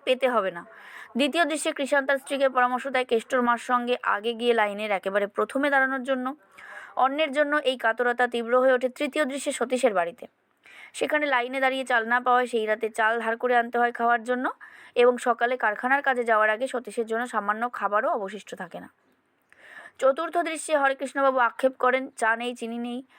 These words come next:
চাল নেই, খালি আছে চুলোটা।" আর পেটে খিদের এই আগুন নিয়ে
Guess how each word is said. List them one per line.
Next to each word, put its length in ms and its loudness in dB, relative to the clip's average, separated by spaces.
চাল 240 0
নেই, 240 -6
খালি 300 0
আছে 240 0
চুলোটা।" 360 2
আর 220 2
পেটে 260 -2
খিদের 300 2
এই 140 2
আগুন 380 -2
নিয়ে 160 -4